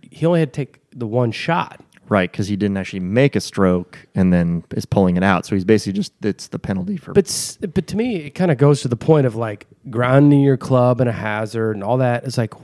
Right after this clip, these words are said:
Speaker 1: why? Just move it back to the same spot.
Speaker 2: Right.
Speaker 1: This is all the, all the
Speaker 2: pen-
Speaker 1: rules.
Speaker 2: It's, I mean, for the average golfer, the penalty is enough that you just lost a five dollar Pro V one.
Speaker 1: Well, yeah, but it's
Speaker 2: <laughs>
Speaker 1: still
Speaker 2: Another
Speaker 1: it,
Speaker 2: one that
Speaker 1: it
Speaker 2: dropped
Speaker 1: still didn't
Speaker 2: one.
Speaker 1: make sense to me. So he could reach down the water and get it
Speaker 2: Yeah.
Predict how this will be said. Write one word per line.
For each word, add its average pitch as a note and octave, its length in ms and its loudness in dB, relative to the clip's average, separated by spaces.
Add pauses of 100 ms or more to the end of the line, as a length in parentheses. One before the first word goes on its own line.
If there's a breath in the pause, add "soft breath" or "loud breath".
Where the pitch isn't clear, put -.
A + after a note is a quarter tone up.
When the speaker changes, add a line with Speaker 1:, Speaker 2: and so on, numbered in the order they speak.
Speaker 1:
why? C#3 280 0
Just G#2+ 240 -14
move C3 160 4
it C#3+ 80 0
back A#2 240 -2
to - 60 -20
the - 60 -16
same A2+ 180 -6
spot. F#2 400 -12 (160)
Speaker 2:
Right. F2+ 260 -14 (580)
Speaker 1:
This D3 160 2
is D#3 140 4
all D3+ 140 8
the, C#3 100 0 (280)
all D3 160 4
the F3 80 10
Speaker 2:
pen- F3 80 10
Speaker 1:
rules. C3+ 340 8
Speaker 2:
It's, F#3+ 280 4
I E3 60 4
mean, C3 180 6
for C3+ 200 2
the A2 160 4
average B2 340 2
golfer, D#3+ 360 2
the A#2 120 4
penalty C3+ 440 2
is F2+ 120 2
enough F#2 380 2
that G#2+ 100 -4
you G2 180 2
just F#2 160 -4
lost F2+ 300 -2
a E2 40 -8
five F2 280 -6
dollar F2 240 -4
Pro F#2 180 -4
V - 100 -10
one. F2+ 340 -8 (160)
Speaker 1:
Well, G#3+ 280 -6 (100)
yeah, B3+ 460 2
but G#3+ 120 6
it's - 160 8
Speaker 2:
<laughs> - 20 -10
Speaker 1:
still - 180 8
Speaker 2:
Another F3+ 320 10
Speaker 1:
it, D#3 100 4
Speaker 2:
one D#3 100 2
that D3 100 -2
Speaker 1:
it - 40 -18 (100)
Speaker 2:
dropped - 180 -2
Speaker 1:
still C4+ 280 4
didn't C4 200 2
Speaker 2:
one. A3+ 60 -2
Speaker 1:
make A3 200 2
sense C4+ 300 -6
to - 100 -6
me. E3+ 100 2
So - 120 -8
he E3 140 -2
could C3+ 280 -8
reach D3+ 220 -4
down D#3+ 220 -2
the C3+ 40 0
water B2+ 320 0
and G2+ 160 -4
get B2 160 0
it A3+ 220 -2 (240)
Speaker 2:
Yeah. - 220 -14